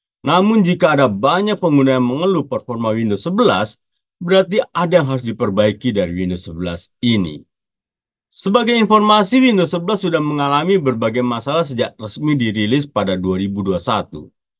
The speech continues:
Utamanya adalah soal spesifikasi minimal yang harus dipenuhi untuk menjalankan O S tersebut. Hal ini dianggap sebagai biang keladi lambatnya adopsi Windows sebelas di banyak kalangan.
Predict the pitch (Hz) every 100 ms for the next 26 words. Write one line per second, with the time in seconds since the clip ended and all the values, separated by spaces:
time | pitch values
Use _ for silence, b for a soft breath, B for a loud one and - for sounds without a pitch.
0 | _ _ _ _ _ 165 147 170 165 175
1 | 175 190 208 - 139 143 160 147 120 117
2 | _ 156 165 - 139 143 135 123 127 117
3 | 113 131 131 107 113 113 98 107 117 135
4 | 107 101 101 101 101 110 98 101 92 98
5 | - 120 76 71 _ _ _ _ _ _
6 | 117 143 170 202 170 165 131 160 175 143
7 | 135 123 117 101 127 175 185 175 151 139
8 | 143 156 120 110 113 127 - 104 120 127
9 | 151 151 123 107 101 110 127 - 87 85
10 | 98 110 107 98 87 80 73